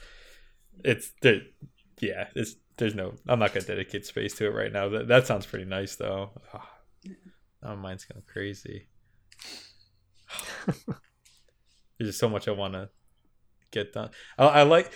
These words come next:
Speaker 1: so the one thing I do have for finishes is I have, um, those, like, paint booths,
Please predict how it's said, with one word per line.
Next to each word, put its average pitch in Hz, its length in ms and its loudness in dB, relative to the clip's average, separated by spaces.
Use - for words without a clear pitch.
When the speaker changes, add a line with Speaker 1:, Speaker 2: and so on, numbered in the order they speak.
Speaker 1:
so 147 160 8
the 135 100 10
one 156 140 6
thing 165 180 4
I 131 60 8
do 135 240 2
have 127 280 4
for 113 140 -4
finishes 117 600 -2
is 107 280 -4
I 98 120 0
have, 110 360 2
um, 95 500 -6
those, 104 260 2
like, 98 280 -4
paint 120 300 -4
booths, - 680 -8